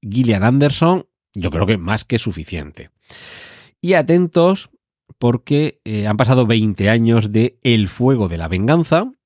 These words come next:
la película de Tony Scott del año dos mil cuatro, con Denzel Washington, Dakota Fanning, Christopher Walken, Radha Mitchell y Mark Anthony,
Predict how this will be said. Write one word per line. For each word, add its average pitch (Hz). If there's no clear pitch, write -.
la 87
película 98
de 101
Tony 98
Scott -
del 90
año 90
dos 82
mil 82
cuatro, 135
con 113
Denzel 101
Washington, 120
Dakota 92
Fanning, 107
Christopher 92
Walken, 101
Radha 98
Mitchell 101
y 85
Mark 95
Anthony, 127